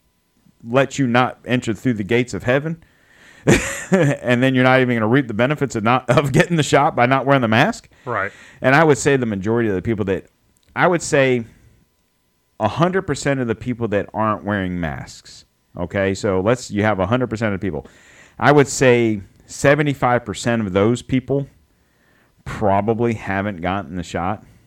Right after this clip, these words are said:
Speaker 1: and they're finally, there's people like us that never wore the mask when we went to the grocery store or Walmart or whatever, right?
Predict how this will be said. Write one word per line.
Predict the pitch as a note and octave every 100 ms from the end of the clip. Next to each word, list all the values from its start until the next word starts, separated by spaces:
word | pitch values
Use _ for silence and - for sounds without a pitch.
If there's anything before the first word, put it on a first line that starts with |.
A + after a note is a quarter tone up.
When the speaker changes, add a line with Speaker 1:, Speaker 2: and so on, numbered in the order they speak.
| _ _ _ _ _ -
Speaker 1:
and | F#2 G2+
they're | G2
finally, | - G2 G#2 G#2 G#2 G2+ _ _ _ - -
there's | A2+
people | - C3+ A#2
like | G2+ F#2+ A2
us | A2+ F2+ - -
that | F2 F#2+
never | G#2+ A2+ A2
wore | F2 E2+
the | D#2+
mask | D#2 D#2 D#2+
when | E2+
we | E2
went | E2 D2+
to | D#2
the | D#2+ D#2+
grocery | D2+ C#2+ D#2
store | - D#2 D#2+
or | D2
Walmart | D2 D2+ D2+
or | D#2
whatever, | D#2 C#2 D2+ F#2
right? | D#2+ D#2 G#2